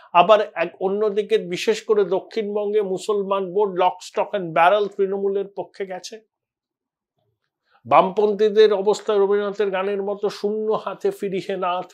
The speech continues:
পথে পথে।" বামপন্থীরা আরজি কর বিষয়টাকে ধরে নিজেদের পালে হাওয়া টানতে চেষ্টা করছেন, কতটা সফল হবেন এই মুহূর্তে বলা যায় না।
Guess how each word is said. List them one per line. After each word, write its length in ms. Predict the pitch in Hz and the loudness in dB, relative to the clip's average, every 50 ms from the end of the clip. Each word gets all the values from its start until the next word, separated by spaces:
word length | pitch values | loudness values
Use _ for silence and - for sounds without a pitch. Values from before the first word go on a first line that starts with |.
| _ - | _ -6
পথে 260 | 175 175 175 - 196 | -6 -4 -2 -2 -4
পথে।" 340 | 196 190 185 185 _ 208 202 _ _ _ _ _ _ _ _ _ _ _ _ _ _ _ _ _ _ _ _ _ _ _ _ _ _ _ _ _ _ _ _ _ _ _ _ _ _ _ _ - | -4 -4 -12 -14 _ -20 -20 _ _ _ _ _ _ _ _ _ _ _ _ _ _ _ _ _ _ _ _ _ _ _ _ _ _ _ _ _ _ _ _ _ _ _ _ _ _ _ _ 4
বামপন্থীরা 680 | 139 160 185 202 190 202 233 220 220 202 226 220 226 214 | 4 4 4 4 0 2 2 2 2 2 0 0 0 0
আরজি 480 | 185 190 185 196 - - - 220 220 | 2 2 2 0 0 -2 -8 -8 -6
কর 560 | 208 - 226 226 220 220 220 208 214 - - _ _ _ _ _ _ _ _ _ _ _ _ _ _ _ - | 0 2 4 4 4 4 2 0 -4 -8 -12 _ _ _ _ _ _ _ _ _ _ _ _ _ _ _ -12
বিষয়টাকে 640 | 202 175 190 160 202 220 220 214 220 214 202 214 208 | -6 -6 -4 2 2 4 4 4 4 4 4 2 0
ধরে 480 | 175 180 190 208 208 220 220 220 220 | 2 2 2 4 6 6 6 6 6
নিজেদের 480 | 208 196 202 202 208 208 196 220 214 202 | 4 2 0 0 0 2 2 2 0 0
পালে 360 | - - 196 190 196 214 214 | 0 -2 0 0 2 2 2
হাওয়া 280 | 165 165 185 196 202 202 | 4 4 4 4 4 4
টানতে 600 | 208 214 208 208 196 196 214 214 214 208 208 - - | 2 0 -2 -4 -4 0 0 0 0 0 -4 -8 -4
চেষ্টা 320 | - 196 185 - - 226 | -2 -2 -2 -2 -4 -4
করছেন, 480 | 214 - 220 208 208 - - 233 220 214 | -4 -2 -4 -6 -6 -6 -14 -14 -14 -12
কতটা 440 | 208 - 185 175 175 208 208 214 202 | -8 -6 -6 -4 -4 -4 -2 -2 -2
সফল 400 | 208 - 190 170 - 226 220 208 | -2 -2 -6 -6 -4 0 2 2
হবেন 260 | 202 202 214 202 202 | 2 2 2 0 0
এই 100 | 202 190 | -2 -2
মুহূর্তে 360 | 190 202 202 190 202 - 214 | 0 -2 -2 -2 -2 -6 -6
বলা 280 | 190 185 190 190 190 180 | -4 -4 -2 -2 -2 -2
যায় 220 | 180 180 185 190 | -4 -4 -6 -8
না। 100 | 190 196 | -10 -12